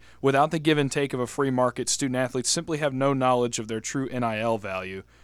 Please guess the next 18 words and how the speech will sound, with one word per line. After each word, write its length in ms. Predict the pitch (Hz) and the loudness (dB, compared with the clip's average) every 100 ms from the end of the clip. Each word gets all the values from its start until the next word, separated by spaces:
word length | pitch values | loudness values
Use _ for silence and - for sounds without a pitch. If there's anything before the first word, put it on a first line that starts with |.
| - | -8
It 100 | 117 | -4
is 140 | 113 | -2
this 160 | 147 143 | 0 0
suppression 500 | 139 - 143 135 135 | -2 0 0 0 -2
of 60 | 117 | -4
negotiating 560 | 107 127 135 135 123 | 0 0 0 -2 -2
leverage 400 | 117 117 117 113 | -2 -2 -2 -4
and 100 | 110 | -6
the 60 | 110 | -8
consequential 640 | - 123 123 127 123 - | -4 -4 -4 -6 -6 -4
lack 240 | 113 113 113 | -2 -4 -4
of 80 | 107 | -6
knowledge 380 | 107 104 101 | -4 -4 -6
that 100 | - | -8
harms 460 | - 113 113 110 - - - | -6 -4 -2 -4 -8 -10 -6
student 380 | - 123 107 | 0 0 0
athletes." 460 | 92 90 - 90 - | -4 -8 -10 -10 -4
So 340 | - 123 107 | 0 0 0